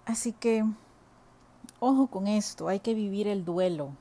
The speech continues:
El duelo pasa, es solo un tiempo. Pero si nunca lo abordamos, si nunca lo enfrentamos, el tiempo es más largo. Se calma, pero sigue estando.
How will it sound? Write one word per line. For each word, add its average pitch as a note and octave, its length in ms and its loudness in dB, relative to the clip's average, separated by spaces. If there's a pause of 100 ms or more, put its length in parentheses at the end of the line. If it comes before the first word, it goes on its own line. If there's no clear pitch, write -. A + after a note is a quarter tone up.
(160)
El G3 180 -4
duelo F#3 320 -2
pasa, - 640 -8
es F3 160 -6
solo E3 320 -8
un D#3 240 -8
tiempo. D#3 520 -10 (840)
Pero F#3 160 -6
si G3 140 -8
nunca C#4 260 -2
lo F4+ 100 0
abordamos, G#3 540 -2
si F#3 80 -10
nunca G#3+ 240 -4
lo A3+ 100 0
enfrentamos, G3+ 840 -6 (140)
el F3 180 -10
tiempo E3+ 380 -10
es E3 120 -12
más D#3+ 240 -10
largo. D3 460 -12 (1400)
Se - 440 -8
calma, E3 640 0 (200)
pero E3+ 180 -8
sigue E3 380 -6
estando. D3+ 600 -6